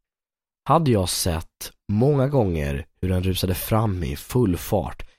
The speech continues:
helt utan anledning. Och det var ju därför vi var här, för att det var en perfekt tjur att tjurfäktas med.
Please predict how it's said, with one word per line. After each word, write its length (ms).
helt 220
utan 140
anledning. 640
Och 60
det 60
var 80
ju 60
därför 360
vi 120
var 140
här, 540
för 60
att 40
det 80
var 100
en 40
perfekt 720
tjur 400
att 140
tjurfäktas 680
med. 200